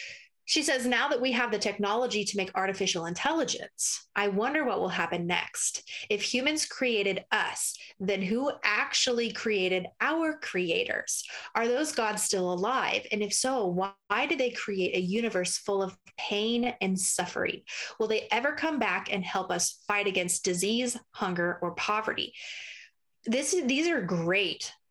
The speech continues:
fucking questions. And here's what I'm already thinking.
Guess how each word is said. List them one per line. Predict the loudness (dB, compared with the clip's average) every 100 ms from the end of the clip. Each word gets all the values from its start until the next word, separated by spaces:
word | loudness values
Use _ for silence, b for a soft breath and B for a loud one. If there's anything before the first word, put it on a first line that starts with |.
| _
fucking | -4 -2 -2 0
questions. | 0 2 2 0 -2 -12 0
And | 2 2
here's | 4 2 2
what | 2
I'm | 2
already | 2 2 2 0
thinking. | 0 -2 -8